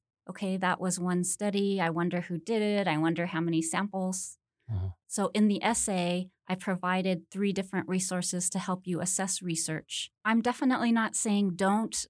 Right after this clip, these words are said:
Speaker 1: look at research, just ignore what you see. And if you are going to look at some of these, really consider how to actually assess them.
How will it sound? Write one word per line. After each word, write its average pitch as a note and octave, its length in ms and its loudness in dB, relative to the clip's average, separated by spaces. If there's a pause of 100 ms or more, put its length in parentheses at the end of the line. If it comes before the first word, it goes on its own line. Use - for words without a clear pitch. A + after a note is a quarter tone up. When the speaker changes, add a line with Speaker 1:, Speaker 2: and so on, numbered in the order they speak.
Speaker 1:
look G3+ 180 -2
at - 160 -4
research, A3+ 720 -2 (120)
just F#3+ 220 -2
ignore G3 400 2
what G3 220 -2
you F#3+ 100 -2
see. G3+ 640 0 (500)
And G#3 240 4
if G3+ 160 0
you G#3+ 120 2
are B3+ 340 6
going G3 340 2 (120)
to F#3+ 260 2
look G3 240 -2
at F#3+ 160 -2
some F#3 200 2
of F#3 120 2
these, F3+ 380 -2 (220)
really A3 300 4
consider G#3 540 2
how F#3+ 220 -2
to G3 200 -4
actually F#3+ 380 -2
assess G#3 480 -2
them. D3+ 440 -4